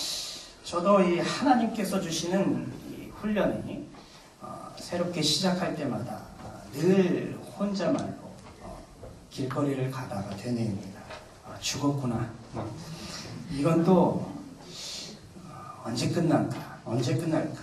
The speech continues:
예, 답답하고, 예, 깜깜하고, 예, 눈물도 나고. 잠을, 어, 제가 나름대로 어린데, 예,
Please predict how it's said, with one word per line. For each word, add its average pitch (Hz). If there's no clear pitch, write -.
예, -
답답하고, -
예, -
깜깜하고, -
예, -
눈물도 170
나고. -
잠을, -
어, -
제가 -
나름대로 131
어린데, 131
예, 101